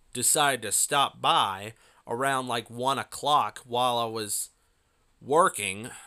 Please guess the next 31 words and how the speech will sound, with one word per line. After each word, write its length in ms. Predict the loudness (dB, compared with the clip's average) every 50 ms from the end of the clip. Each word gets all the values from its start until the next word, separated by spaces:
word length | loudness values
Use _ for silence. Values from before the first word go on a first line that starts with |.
| -20 -20
you 180 | -16 -14 -10 -8
know? 340 | -4 -2 0 0 0 -2 -6 _ _ _ _ _ _ -4
But, 160 | -2 0 2
uh, 240 | 2 4 2 2 2
well, 440 | 2 4 6 6 6 6 2 -2 _ _ _ _ _ _ _ _ _ _ _ _ _ _ _ _ _ _ _ _
not 180 | -6 -4 -4 -2
working 240 | -2 -4 -4 -4 -4
much, 280 | -2 0 0 0 0
just 280 | 2 2 2 2 0 0
podcast 600 | 0 2 2 0 0 -2 -2 0 2 2 2 2
work, 380 | 2 2 0 0 -2 -4 -14 _ _ _ _ -8
mostly, 480 | -2 0 2 4 4 4 4 4 0 -6
but 420 | -4 -4 -2 0 0 0 -2 -6 -12 _ -20 -20 -20 _ _ 2
it's 140 | 4 6
like 180 | 6 6 4 2
they 100 | 0 0
stopped 420 | 0 4 6 6 6 6 4 0
by, 580 | 2 4 6 6 6 6 6 4 2 2 -2 -6 _ _ _ _ _ _ _ _ _ -6
uh, 340 | -2 0 2 2 2 2 2
I 20 |
had 260 | 0 0 0 0 0
to 80 | 0 -2
holler 420 | -2 0 0 2 2 4 2 2
at 120 | 0 -2 -4
them, 200 | -4 -4 -4 -4
of 160 | -6 -8 -6
course, 360 | -4 0 0 2 2 2 0
you 60 | -2
gotta 220 | -2 -2 -2 -2 -2
be 120 | -4 -8 -8
nice. 580 | -8 -8 -6 -6 -6 -8 -8 -8 -8 -8 -8